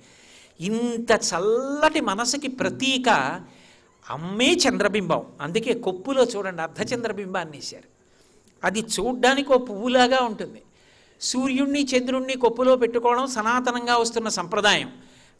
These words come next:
అమ్మ మనసు చంద్రుడితో సమానం. అంత చల్లతనం ఉన్నది కాబట్టే ఇంత మంటని భరించి బిడ్డ ఆడుకునేటట్టు చేసి నవ్వుకుంటూ బ్రతికేయగలిగింది.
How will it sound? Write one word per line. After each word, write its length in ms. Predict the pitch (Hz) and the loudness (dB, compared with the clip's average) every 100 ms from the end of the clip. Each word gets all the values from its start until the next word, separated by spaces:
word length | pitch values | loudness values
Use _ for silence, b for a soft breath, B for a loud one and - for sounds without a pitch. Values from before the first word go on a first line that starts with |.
| - | -10
అమ్మ 300 | 135 202 262 | -8 -2 0
మనసు 760 | 180 175 208 226 160 175 226 - - | 0 -2 -2 -2 0 0 -4 -6 -8
చంద్రుడితో 500 | 160 220 269 254 233 | -6 -6 -4 -2 -2
సమానం. 440 | - 151 165 131 107 - | -4 -8 -12 -12 -18 -16
అంత 680 | 143 180 180 160 156 143 151 | -12 -10 -10 -10 -12 -12 -12
చల్లతనం 760 | 143 - 147 196 208 240 240 | -10 -8 -4 -4 -2 0 -2
ఉన్నది 280 | 214 214 202 | -2 -4 -4
కాబట్టే 800 | 180 160 156 151 180 285 285 B B B | -4 -6 -6 -2 2 2 2 B B B
ఇంత 320 | 160 185 - | -8 -4 0
మంటని 500 | 165 143 151 180 220 | 0 0 -4 -2 -2
భరించి 480 | 190 165 190 170 214 | 0 0 0 -2 -6
బిడ్డ 280 | 160 156 180 | -4 0 4
ఆడుకునేటట్టు 800 | 185 165 180 202 202 202 190 180 | 4 4 0 -2 -4 -4 -6 -8
చేసి 560 | 160 165 - 294 320 262 B B | -8 -8 -2 0 0 -4 B B
నవ్వుకుంటూ 600 | 165 185 196 247 214 170 | -2 0 0 -4 -4 -4
బ్రతికేయగలిగింది. 640 | 247 185 - 170 135 117 | -4 -6 -8 -14 -14 -18